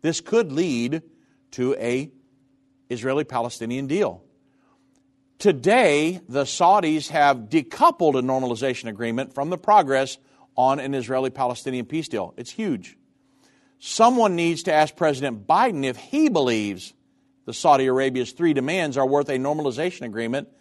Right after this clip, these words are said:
between Israel and Saudi Arabia. It could open the door to so much stuff in the Middle East. Again, folks, I want you to understand, we talk about this peace agreement because it's prophesied.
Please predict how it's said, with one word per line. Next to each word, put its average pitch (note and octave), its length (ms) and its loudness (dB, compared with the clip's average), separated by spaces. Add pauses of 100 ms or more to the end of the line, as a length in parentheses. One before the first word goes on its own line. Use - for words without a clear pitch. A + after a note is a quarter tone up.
(320)
between C#3+ 280 -6
Israel B2 680 -2 (380)
and A#2+ 320 -4
Saudi B2 360 2
Arabia. A#2 560 -2
It D3+ 160 -8
could E3 120 -6
open E3+ 280 -2
the D3 80 -2
door F3 200 -2
to C3+ 80 -8
so G#3 360 -2
much G3+ 300 -2
stuff D3 340 6 (420)
in D#3 140 -2
the D3+ 80 0
Middle D3+ 280 2
East. A#2 340 -2
Again, D3+ 400 0
folks, A2 440 0
I D3 100 0
want F#3 260 -2
you F#3+ 80 2
to E3+ 60 2
understand, A#2+ 580 -6 (600)
we D#3 120 0
talk A3 260 8
about G3 240 4
this F#3 140 -2
peace G3+ 260 -4
agreement E3+ 360 0
because C#3 280 -2
it's C#3 140 -8
prophesied. A#2+ 760 2